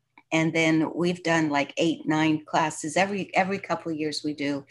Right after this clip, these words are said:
And we usually invite twelve. We keep it small because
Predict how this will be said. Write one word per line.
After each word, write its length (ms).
And 180
we 80
usually 440
invite 500
twelve. 580
We 140
keep 260
it 120
small 480
because 580